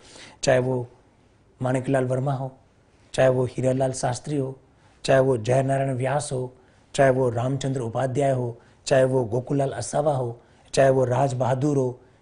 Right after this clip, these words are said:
चाहे वो बलवंत सिंह मेहता हो, ये सारे वो लोग थे जो राजस्थान में प्रजामंडल से जुड़े हुए थे। इसके अलावा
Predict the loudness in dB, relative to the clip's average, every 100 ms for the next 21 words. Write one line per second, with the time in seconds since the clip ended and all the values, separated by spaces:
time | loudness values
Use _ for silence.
0 | 0 4 4 2 2 0 -2 -4 -4 -2
1 | -2 0 -2 -2 -6 -16 0 0 0 2
2 | 2 4 6 8 6 2 -2 -6 -6 -12
3 | _ 2 4 4 0 -2 -2 -2 -4 -4
4 | -4 -2 -2 -4 -6 -6 -4 -2 -4 -6
5 | -12 -18 -20 _ -20 -12 -2 -2 4 6
6 | 6 4 0